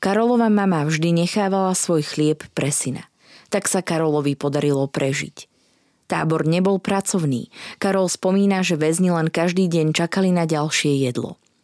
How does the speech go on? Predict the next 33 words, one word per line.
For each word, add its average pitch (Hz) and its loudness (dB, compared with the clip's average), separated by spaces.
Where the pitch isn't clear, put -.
Popri 190 0
tom 175 0
sa 160 0
stále 147 -2
rozprávali, 185 0
väčšinou 208 2
o - 0
tom, 156 -2
čo 160 0
by 160 2
si 165 -2
mohli 160 2
teraz 147 -2
doma 139 -2
uvariť. 127 -4
Vždy 190 2
bola 175 2
reč 143 -2
o 143 2
jedle. 120 -4
Deti 208 2
zo 185 4
začiatku 202 0
pred 139 0
barakmi 170 0
hrávali 156 0
futbal 170 -2
s 151 -4
loptami 180 0
zloženými 170 2
z 156 0
rôznych 160 2
handier. 120 -2